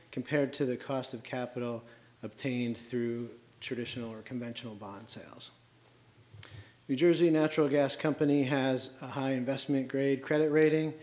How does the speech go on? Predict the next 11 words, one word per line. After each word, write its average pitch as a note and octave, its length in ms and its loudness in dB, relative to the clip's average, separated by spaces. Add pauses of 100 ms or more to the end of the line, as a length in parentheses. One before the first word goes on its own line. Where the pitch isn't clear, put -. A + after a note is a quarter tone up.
(320)
can A#2+ 160 -2
raise B2+ 320 0
capital B2 560 -4
on A#2+ 240 -6
very B2 260 2
attractive A#2+ 480 -4
terms C#3 380 0
in B2 60 0
the A#2+ 60 -2
financial A#2 480 -8
markets. C3+ 560 -4